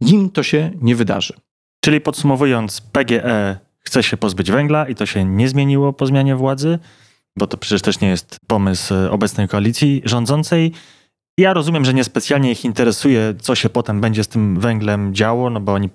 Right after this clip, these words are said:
Speaker 2: chcą po prostu to sprzedać albo oddać, byle tego by już nie mieć.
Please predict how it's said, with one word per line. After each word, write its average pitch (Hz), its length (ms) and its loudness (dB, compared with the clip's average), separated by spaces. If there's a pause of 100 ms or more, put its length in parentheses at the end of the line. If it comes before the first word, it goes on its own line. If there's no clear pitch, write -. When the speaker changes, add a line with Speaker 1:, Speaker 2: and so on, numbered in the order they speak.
(100)
Speaker 2:
chcą - 160 -6
po - 100 -4
prostu - 280 -2
to 85 280 -2
sprzedać 131 520 -2
albo 110 340 -2
oddać, 117 340 -4
byle 104 220 0
tego 92 240 -4
by - 200 -8 (160)
już 95 160 -4
nie 135 120 4
mieć. 180 220 0